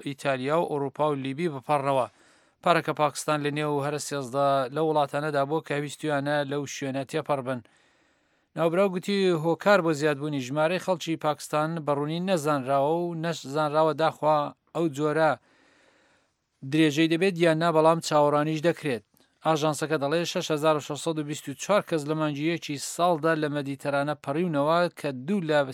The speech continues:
سێ بەشی ئەوان خەڵکی ئیتالیان، نزیکەی دە لە سەدیشی لە پارەوە زیاتر بووە. دەوری دووسەد و پەنجا کەس لە مانگی یەکی ساڵدا کاتی پەڕینەوەیان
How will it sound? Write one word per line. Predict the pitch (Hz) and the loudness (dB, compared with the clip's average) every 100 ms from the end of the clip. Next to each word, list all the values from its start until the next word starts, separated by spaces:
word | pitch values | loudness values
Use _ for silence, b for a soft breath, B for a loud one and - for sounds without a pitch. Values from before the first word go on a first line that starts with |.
| - | -4
سێ | 208 175 | -2 -2
بەشی | 156 139 | -2 -2
ئەوان | 147 139 | -2 -2
خەڵکی | - 131 147 | -2 -6 -6
ئیتالیان، | 135 135 143 175 180 - b b b b | -4 -4 0 0 -2 -6 b b b b
نزیکەی | 175 170 170 - 165 151 | 0 2 2 2 0 2
دە | 160 156 | 2 2
لە | 143 139 - | 2 0 -2
سەدیشی | 160 156 139 - 151 | -4 -4 -4 -6 -4
لە | 143 | -4
پارەوە | 143 139 139 139 139 135 | 0 0 0 0 0 0
زیاتر | 165 160 139 | 0 0 -2
بووە. | 131 110 _ _ _ - | -2 -6 _ _ _ -4
دەوری | 175 165 156 | 0 2 0
دووسەد | 156 170 143 | -2 -4 -4
و | 139 | -4
پەنجا | 147 143 143 | -4 -2 -2
کەس | 156 139 | -4 -4
لە | 151 | -2
مانگی | 143 135 147 | -2 -2 -6
یەکی | 143 143 - | -6 -8 -4
ساڵدا | 175 170 156 160 160 | -2 0 2 2 0
کاتی | 151 143 139 - | -4 -6 -8 -10
پەڕینەوەیان | 139 147 156 175 165 160 | -6 -4 -2 -2 -2 -4